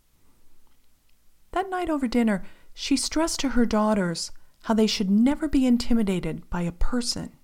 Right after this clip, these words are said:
or situation, no matter how great the test.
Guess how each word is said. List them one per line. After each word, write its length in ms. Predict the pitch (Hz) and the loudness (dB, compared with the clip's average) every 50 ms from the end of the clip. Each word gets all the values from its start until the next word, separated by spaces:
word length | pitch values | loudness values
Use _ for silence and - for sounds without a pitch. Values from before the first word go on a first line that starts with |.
| - - - - | -16 -14 -10 -6
or 80 | 190 | -4
situation, 920 | 185 - - 202 - - 208 190 185 185 190 - - - 151 139 - - - - - - - - - - - _ _ - _ _ _ - | -2 0 0 0 0 0 -2 0 0 -2 -2 -4 -4 -8 -8 -10 -12 -16 -20 -20 -20 -20 -20 -20 -20 -20 -20 _ _ -20 _ _ _ -2
no 140 | - 214 240 | 2 4 6
matter 300 | 247 254 254 254 247 247 | 6 6 4 4 2 2
how 320 | 233 - - 277 294 294 | 0 2 2 2 4 4
great 400 | 277 254 262 254 254 240 240 - | 2 2 0 0 0 -2 -4 -6
the 80 | - 220 | -8 -4
test. 640 | - - - 208 190 - - - - - - - | -2 0 0 0 0 -2 -4 -10 -14 -14 -14 -16